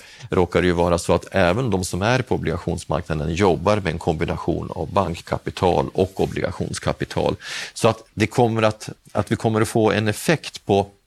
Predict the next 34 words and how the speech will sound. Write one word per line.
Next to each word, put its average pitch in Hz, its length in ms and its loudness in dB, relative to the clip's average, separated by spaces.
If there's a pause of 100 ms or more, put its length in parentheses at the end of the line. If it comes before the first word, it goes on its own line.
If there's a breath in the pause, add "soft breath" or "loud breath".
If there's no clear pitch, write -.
(240 loud breath)
räntorna, 95 880 2
låneräntorna 98 1000 0
ut 87 340 -2
mot 85 140 -2
fastighetsbranschen, 90 1120 -2
det 98 200 2
är 92 60 -2
helt 82 340 -4
uppenbart. 98 600 -2 (320 loud breath)
Jag - 140 0
kan 113 120 2
säga 104 200 2
så - 120 -2
här 113 260 2
att, 101 240 0
eh, 98 140 2 (540 loud breath)
jag - 100 -4
såg 104 200 2
att 101 100 0
Bankföreningen 107 960 0
räknade 90 400 2
med 90 280 2
effekter 92 480 0
på, 87 420 -2
på 87 100 -4
fyrtio - 400 0
till - 160 0
femtio 95 460 0
punkter 82 400 0
som 82 200 -2
en 80 100 0
effekt 85 320 -2
utav 85 280 0
riskvikterna. 82 760 -4